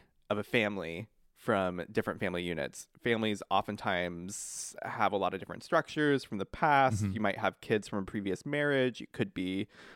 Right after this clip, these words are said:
Speaker 1: divorced or widowed, or, you know, there's a lot of different dynamics and life events that occur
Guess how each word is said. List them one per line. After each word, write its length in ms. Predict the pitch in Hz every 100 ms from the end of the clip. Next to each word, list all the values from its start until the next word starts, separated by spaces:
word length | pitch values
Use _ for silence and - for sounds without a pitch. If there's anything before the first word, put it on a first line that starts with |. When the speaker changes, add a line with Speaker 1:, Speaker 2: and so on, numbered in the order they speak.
| _ -
Speaker 1:
divorced 640 | 104 - 196 190 - - _ - -
or 120 | 117
widowed, 560 | 104 170 180 175 170 165 -
or, 360 | 113 104 104 -
you 100 | 143
know, 180 | 131 120
there's 160 | 117
a 40 | 113
lot 180 | 117 139
of 80 |
different 260 | 147 135 120
dynamics 460 | 117 110 104 107 -
and 100 | 101
life 160 | 98
events 280 | 107 95 101
that 100 | 101
occur 520 | 95 - - 104 107